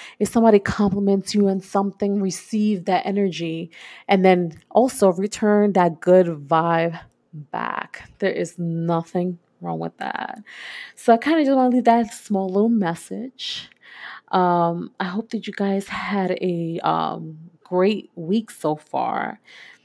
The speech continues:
I know this episode dropped a little late because life happens,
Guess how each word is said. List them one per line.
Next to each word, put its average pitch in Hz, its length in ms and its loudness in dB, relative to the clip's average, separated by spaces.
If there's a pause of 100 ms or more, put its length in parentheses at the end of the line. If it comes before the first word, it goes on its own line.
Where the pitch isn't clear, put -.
(120)
I 185 100 0
know 214 120 0
this 262 160 2
episode 190 500 -2
dropped 185 240 -6
a 180 40 -2
little 170 340 -2
late 170 260 0
because 175 600 -2
life 165 320 -2
happens, 185 920 0